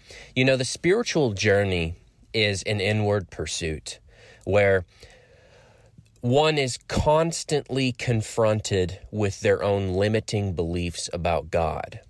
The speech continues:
And that the byproduct of that becomes, we begin to see limiting beliefs about ourselves. You know, one of the, um, one of the f-, most fundamental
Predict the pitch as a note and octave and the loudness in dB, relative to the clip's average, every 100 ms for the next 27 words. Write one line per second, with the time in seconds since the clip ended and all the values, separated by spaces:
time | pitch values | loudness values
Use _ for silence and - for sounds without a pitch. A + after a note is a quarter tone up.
0 | _ _ - - _ A2+ A2 A2 - _ | _ _ -20 -20 _ 2 2 0 -6 _
1 | _ _ _ - G#2+ A#2+ A#2 A2+ G#2 F#2+ | _ _ _ -12 0 2 2 0 -4 0
2 | A#2+ C3 E3 - B2+ A2+ F#2+ G2+ E2 A#2 | 2 2 0 2 2 2 -2 -8 -2 0
3 | C3 G2 _ _ _ A2 G#2 F#2 - C#3 | 0 -2 _ _ _ -8 -4 -4 0 2
4 | A2 F2+ F2 G#2 G#2+ A2+ A#2+ A2 - C3 | 2 -2 -4 -4 -2 -2 -4 -4 -4 -4
5 | C3 F#2+ F#2 G#2 B2 C3 - A2+ F#2+ F2 | -2 -2 -2 0 2 0 -2 -4 -2 -2
6 | F2 G#2 - F#2 F2 E2+ D2+ - - F#2+ | -2 -2 -4 -2 2 2 0 -4 0 0
7 | F2 - - - - - - A2 A2+ G#2+ | 0 -6 -12 -12 -14 -18 -2 2 2 4
8 | B2 B2 G#2+ G#2 G2+ G2 E2+ - _ - | 2 2 -2 2 4 4 2 -4 _ -20
9 | - - G2+ F#2+ F2 G2+ A#2 G#2 G2+ F#2+ | -12 -2 0 2 0 0 0 0 -2 -4
10 | - A#2+ B2 - - - D3 E3 E3 B2+ | 0 2 2 0 -8 0 2 2 0 2
11 | A#2+ A#2 A2 G#2 G#2+ | 4 4 4 2 0